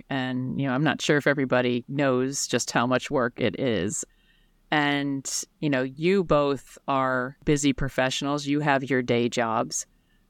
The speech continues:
You know, we'll pose the, the same question. You know, what inspired you to write, you know, to take times out of your very busy schedules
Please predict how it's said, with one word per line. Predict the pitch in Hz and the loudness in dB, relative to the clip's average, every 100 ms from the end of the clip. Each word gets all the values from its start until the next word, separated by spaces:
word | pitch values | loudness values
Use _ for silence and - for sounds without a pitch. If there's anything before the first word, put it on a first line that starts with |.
| _ - | _ -4
You | 175 | 0
know, | 156 | 0
we'll | 147 170 | 0 -2
pose | - 175 170 160 | 0 2 0 2
the, | 160 147 | -2 0
the | 160 | -4
same | - 151 151 | -2 0 0
question. | - 160 - - 127 135 | 2 0 0 -4 -2 -2
You | |
know, | 135 131 139 - | -4 -6 -8 0
what | 190 | 2
inspired | 220 - 175 160 165 156 | 2 0 0 2 0 0
you | 160 175 | -2 -2
to | - 151 | -2 -2
write, | 143 139 147 - - | 2 4 2 -4 -4
you | |
know, | 147 | -4
to | 143 | -4
take | - 220 - | 2 2 4
times | 196 180 170 160 156 | 0 0 0 -4 0
out | 151 151 | 2 2
of | 147 | 0
your | 151 | 0
very | 151 147 143 139 139 _ _ _ - | 2 2 0 -2 -6 _ _ _ 0
busy | 165 160 | 2 4
schedules | 156 - 139 139 139 139 143 - | 2 4 2 2 -2 -4 -6 -8